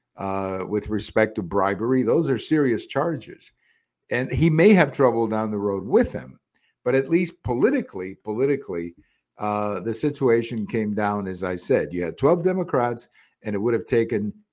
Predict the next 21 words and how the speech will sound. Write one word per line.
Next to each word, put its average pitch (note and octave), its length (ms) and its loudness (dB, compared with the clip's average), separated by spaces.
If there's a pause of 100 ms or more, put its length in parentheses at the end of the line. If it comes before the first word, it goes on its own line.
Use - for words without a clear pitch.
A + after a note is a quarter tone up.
nine D#3 600 2 (160)
Republicans A2+ 880 0
to G2 100 -8
get G#2+ 260 -2
you A2 80 -6
to G2+ 80 -4
twenty-one, G2 640 -8 (140)
or E2+ 220 -8
eight C#3+ 200 2
Republicans G#2 680 -4
to G2+ 80 -8
get G#2 220 -2
you G2+ 60 -4
to F2+ 120 -8
twenty, F#2+ 320 -4
whether F2 220 -4
there E2+ 160 -2
was F2 120 -12
twenty A#2+ 280 -2
or G2+ 80 4
twenty-one. G2 540 -4